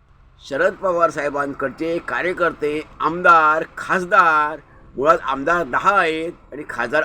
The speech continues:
आठ आहेत, पण हे फार काळ त्यांच्यावर राहतील असं वाटत नाही. दहा पैकी एक दोन तीन खासदार सोडले, आठ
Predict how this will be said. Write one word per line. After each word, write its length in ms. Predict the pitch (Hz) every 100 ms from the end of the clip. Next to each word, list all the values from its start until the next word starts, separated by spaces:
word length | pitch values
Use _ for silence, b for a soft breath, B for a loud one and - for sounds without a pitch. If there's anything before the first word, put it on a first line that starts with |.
| -
आठ 240 | 160 202
आहेत, 320 | 175 156 156 147 -
पण 140 | 147
हे 120 | 156 - -
फार 300 | 123 165 190
काळ 180 | 180
त्यांच्यावर 340 | 175 151 139 151
राहतील 240 | 135 135
असं 280 | 127 151 151
वाटत 500 | 127 113 127 131 -
नाही. 720 | 120 117 101 98 131 120 95 76 - - - - - -
दहा 340 | - - 175 208
पैकी 300 | 190 180 180
एक 120 | 175
दोन 180 | 151 151
तीन 200 | 196 226
खासदार 300 | 160 160 165
सोडले, 640 | 156 196 220 196 170 165 165 - _ _ _ - -
आठ 180 | 165